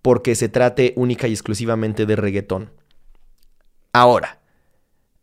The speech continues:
esto es algo que nunca se había visto y la verdad me emociona muchísimo. Todo esto que ya les desglosé y que ya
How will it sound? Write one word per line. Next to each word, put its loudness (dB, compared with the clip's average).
esto -2
es 2
algo 6
que 0
nunca 0
se 0
había 2
visto -4
y -2
la 6
verdad 4
me 2
emociona 0
muchísimo. -4
Todo 6
esto 2
que -2
ya 4
les 0
desglosé 0
y -2
que -4
ya 4